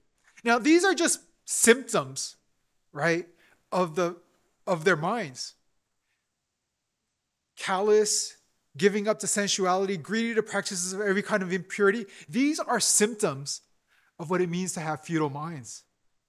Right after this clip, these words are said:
And so, what's the remedy?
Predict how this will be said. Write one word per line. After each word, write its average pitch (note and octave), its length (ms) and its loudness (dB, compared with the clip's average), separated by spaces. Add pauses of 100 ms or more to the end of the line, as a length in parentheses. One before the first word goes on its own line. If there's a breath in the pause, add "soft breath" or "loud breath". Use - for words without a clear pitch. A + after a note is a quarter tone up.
(1300)
And D#3+ 80 -10
so, G3 400 -4 (1080)
what's E3 260 -6
the F#3+ 60 -6
remedy? F3 420 -4